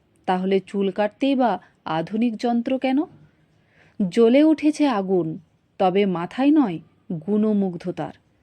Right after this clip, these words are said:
শেষ ছোঁয়া দিচ্ছেন আগুন দিয়ে, যেন হেয়ার স্টাইল নয়, শিল্পকলার এক নিখুঁত শিল্পিকতা। মার্টিনের কাছে চুল কাটাতে আসা তরুণ মাওয়াজও জানাচ্ছেন,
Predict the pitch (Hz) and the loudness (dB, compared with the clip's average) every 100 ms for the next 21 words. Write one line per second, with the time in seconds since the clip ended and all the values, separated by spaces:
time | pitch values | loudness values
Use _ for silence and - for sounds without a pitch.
0 | _ _ _ _ _ - - 254 302 - | _ _ _ _ _ -20 0 4 4 2
1 | - 240 247 226 247 - - 262 - 180 | -6 0 0 2 -2 -2 -2 0 0 -2
2 | 196 214 220 196 175 156 220 _ 175 185 | -2 0 2 2 0 -2 -6 _ -2 0
3 | 190 196 - 202 220 247 - 233 226 202 | 0 -2 -2 0 2 0 -2 0 2 0
4 | 165 151 - _ _ _ - - 190 185 | -4 -6 -10 _ _ _ -8 -4 -4 -4
5 | 240 269 262 202 - - 190 185 190 185 | -2 0 0 -2 -4 -4 -4 -2 -4 -2
6 | 214 - 277 - - 208 180 180 175 160 | -4 -4 -6 -6 -6 -6 -4 -6 -6 -8
7 | 143 - _ _ _ _ _ _ _ _ | -10 -14 _ _ _ _ _ _ _ _
8 | _ 208 220 233 285 311 302 262 262 277 | _ 2 2 4 6 6 4 0 0 -2
9 | - 240 233 240 254 262 - 220 220 262 | 0 -2 0 0 0 -2 -2 -4 -4 -6
10 | 262 226 220 233 233 196 180 208 240 226 | -4 -2 0 2 2 2 0 0 -2 -2
11 | 214 254 - - 175 | -2 -4 -4 -4 -4